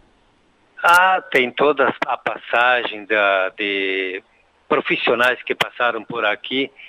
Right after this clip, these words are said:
porque antigamente as empresas eram uma escola. Elas produziam, além do, do, do que fabricavam, pessoas, pessoas que, eh, se formavam dentro das empresas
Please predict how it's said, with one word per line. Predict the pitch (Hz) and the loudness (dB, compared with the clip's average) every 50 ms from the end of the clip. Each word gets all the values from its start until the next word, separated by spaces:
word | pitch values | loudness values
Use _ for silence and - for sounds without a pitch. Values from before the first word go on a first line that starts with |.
| - - - - _ _ _ | -20 -20 -20 -20 _ _ _
porque | - 165 143 - - 185 180 180 - | -4 -4 -4 -2 0 0 0 0 0
antigamente | 170 151 151 - - 190 160 151 131 127 135 156 165 - 147 | -2 -4 -2 -2 -2 2 2 2 2 2 -2 -4 -2 -2 -2
as | 135 117 - | -2 -2 -2
empresas | 113 101 - - - 123 139 147 127 - 104 90 - - - - _ _ | -4 -4 -4 -6 -6 -6 -8 -8 -6 -6 -8 -8 -8 -12 -18 -20 _ _
eram | - 175 196 208 208 | 0 2 2 2 2
uma | 214 226 240 | 2 2 2
escola. | 220 - - - 180 190 196 180 127 - - - _ _ _ _ _ _ _ _ _ _ _ _ _ _ _ _ _ | 2 0 0 2 2 4 4 2 0 -4 -4 -8 _ _ _ _ _ _ _ _ _ _ _ _ _ _ _ _ _
Elas | 131 123 127 139 - | -2 0 0 0 -2
produziam, | - - 151 147 139 139 123 104 123 143 156 156 139 101 92 - _ _ _ _ _ _ | 0 -2 -2 -2 -2 -2 -4 -2 0 0 0 0 0 -2 -4 -10 _ _ _ _ _ _
além | - 104 104 113 123 127 | -2 -2 0 0 0 -2
do, | 110 110 98 92 92 95 | -2 -4 -6 -6 -10 -12
do, | - - - - 95 95 95 - _ | -12 -12 -12 -12 -12 -12 -16 -20 _
do | - - - | -8 -8 -6
que | - 113 110 104 90 - _ - | -2 -2 -2 -2 -4 -6 _ -2
fabricavam, | 127 113 - 113 104 - 123 123 147 185 170 139 104 82 82 _ _ _ _ | -2 -2 -2 -6 -4 0 2 2 2 2 0 -2 -8 -12 -16 _ _ _ _
pessoas, | 202 202 - - - 180 180 147 107 - - - _ _ _ | -6 -6 -4 -4 -2 0 0 0 -2 -4 -8 -16 _ _ _
pessoas | - - - - - - 143 156 160 147 - - - | -6 -6 -4 -4 -2 -2 0 -2 -2 -4 -6 -8 -4
que, | - 170 175 180 180 175 147 - - _ _ _ _ - - - - - - _ _ | -2 0 0 2 0 0 -2 -4 -8 _ _ _ _ -20 -20 -20 -20 -20 -20 _ _
eh, | - 143 143 131 120 - | -12 -8 -6 -6 -2 -2
se | - - - | -2 0 2
formavam | 202 180 143 151 165 196 175 156 135 | 0 0 2 2 2 2 2 0 0
dentro | 113 123 131 123 - 120 | 0 0 0 0 -2 -2
das | 104 117 117 104 | -2 0 0 0
empresas | 110 117 101 - - 95 90 85 - - - | -4 -8 -6 -6 -6 -6 -8 -12 -16 -18 -20